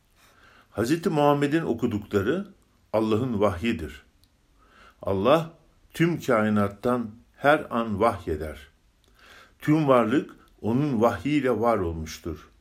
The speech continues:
Onun vahyi-, vahyiyle sürüp gider. Mürşit olan Allah'tır.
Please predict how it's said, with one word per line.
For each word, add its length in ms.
Onun 420
vahyi-, 560
vahyiyle 720
sürüp 420
gider. 420
Mürşit 500
olan 280
Allah'tır. 800